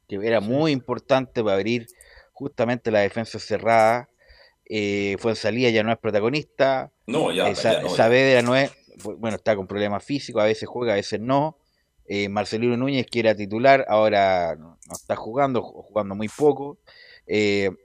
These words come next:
Speaker 1: y todos los refuerzos que llegaron para hacer soporte de la campaña, la verdad no han sido soporte, Camilo, o sea, como diría mi abuelo,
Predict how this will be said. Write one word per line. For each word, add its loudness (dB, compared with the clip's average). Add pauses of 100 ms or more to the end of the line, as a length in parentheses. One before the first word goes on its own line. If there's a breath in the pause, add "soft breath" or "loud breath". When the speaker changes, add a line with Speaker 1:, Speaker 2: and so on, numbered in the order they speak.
Speaker 1:
y -4
todos 6
los 6
refuerzos -2
que -8
llegaron 4
para -2
hacer -4
soporte -2
de -2
la 2
campaña, 0
la 2
verdad 2
no 0
han -2
sido -2
soporte, -4
Camilo, 0 (480 loud breath)
o -4
sea, 6
como 2
diría 4
mi 2
abuelo, 2